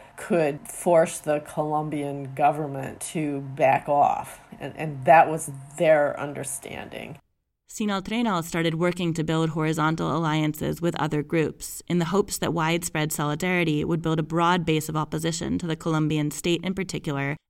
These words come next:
Speaker 2: and to neoliberal capitalism in general. In two thousand one, a U S based legal team charged the Coca-Cola Company with gross human rights violations in Colombia.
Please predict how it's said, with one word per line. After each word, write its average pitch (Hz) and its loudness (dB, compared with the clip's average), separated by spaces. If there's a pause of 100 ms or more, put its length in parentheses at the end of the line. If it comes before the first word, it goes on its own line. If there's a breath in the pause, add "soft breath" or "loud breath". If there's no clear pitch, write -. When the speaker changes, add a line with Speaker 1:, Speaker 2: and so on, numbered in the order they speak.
Speaker 2:
and 156 2
to - -4
neoliberal 160 2
capitalism 151 -2
in 151 0
general. 156 -4 (460)
In 185 0
two 208 0
thousand 170 2
one, 170 2
a 156 -4
U 175 0
S 202 0
based 156 0
legal 180 2
team 147 -2
charged 160 -2
the - -6
Coca-Cola 165 -2
Company 151 -2
with 160 -4
gross 160 0
human 180 2
rights 160 0
violations 147 -2
in - -4
Colombia. 151 -2